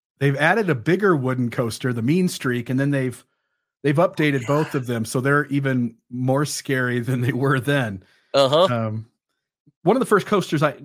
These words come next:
Speaker 1: again, we'll get here into some of these questions, but one of the first coasters that I rode, I wasn't really a ro-, roller coaster kid. I was sort of scared of them.
Speaker 2: Mm-hmm.
Speaker 1: And my mom takes me to Cedar Point one day with my cousin and my aunt, and we get on the, the, uh,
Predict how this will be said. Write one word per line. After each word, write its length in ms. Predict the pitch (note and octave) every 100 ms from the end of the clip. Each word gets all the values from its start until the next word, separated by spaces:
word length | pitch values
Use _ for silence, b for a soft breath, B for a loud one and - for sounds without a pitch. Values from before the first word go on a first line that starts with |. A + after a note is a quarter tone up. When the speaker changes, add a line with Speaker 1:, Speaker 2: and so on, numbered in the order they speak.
| -
Speaker 1:
again, 240 | C3+ B2
we'll 100 | A#2+ C#3
get 120 | B2
here 160 | B2
into 140 | A2 G#2
some 160 | -
of 40 | G#2
these 100 | F#2
questions, 340 | - F#2+ F#2
but 200 | - B2+ -
one 140 | C#3+ E3+
of 40 |
the 60 | E3+
first 220 | D#3 C#3+
coasters 440 | D#3+ C#3 C3+ A#2
that 100 | B2
I 180 | A#2+ A#2+ A#2 -
rode, 220 | A#2+ G#2+
I 40 |
wasn't 280 | A#2+ D3 C#3+
really 140 | C3 A#2+
a 40 |
ro-, 160 | A2+ G#2+ - A#2+
roller 220 | A#2+ A2+
coaster 300 | A#2 G#2 G#2
kid. 220 | - F#2
I 60 | G2+
was 120 | -
sort 140 | A2+
of 60 | G2+
scared 260 | - G2 F2+
of 80 |
them. 180 | E2+ D#2+ _ _ _ _
Speaker 2:
Mm-hmm. 200 | D#3 C#3 C3+ _
Speaker 1:
And 240 | C3 B2+ B2
my 80 |
mom 220 | C3 E3 E3
takes 220 | D#3+ D3+
me 60 | C#3
to 60 |
Cedar 200 | C3+ C3+
Point 260 | C3 C3+ C3
one 160 | B2
day 160 | A#2 A#2+
with 140 | A#2
my 100 | A2+
cousin 380 | G#2 B2+ A#2 A#2+
and 60 | G#2+
my 120 | G#2
aunt, 380 | A2+ A2 A2 - _ _ _ _ _ _ -
and 200 | C3 B2+
we 100 | C3
get 140 | C#3+
on 120 | D#3+ C#3
the, 120 | - _ _ -
the, 400 | A2+ A#2+ A#2 A2 -
uh, 340 | A2+ G#2 G2+